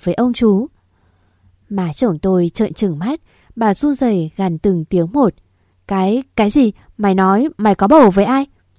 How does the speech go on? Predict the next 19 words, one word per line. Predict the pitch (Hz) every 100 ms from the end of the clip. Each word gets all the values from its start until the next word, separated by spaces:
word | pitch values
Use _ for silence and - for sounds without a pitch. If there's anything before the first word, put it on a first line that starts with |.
| _ _ _ _ _ _
Chị | - - 208
Quế | - 180 165 185
giọng | 302 202
nghẹn | 185 170
ngào. | 185 190 170 - _ _ _ -
Dạ, | 240 185 185 175 _ -
con | 254 214
có | 202
bầu | 247 214 180 -
với | 196
ông. | 240 254 254 _ _ _ _ _ _ _ _ _ _ _ -
Bốp! | 240 330 _ _ _ _ _ -
Dì | - 190
Trinh | 147 190 180 175
hung | 208 185
hăng | 190 180 175
đá | 180 170
chị | - 247
Quế | 202 180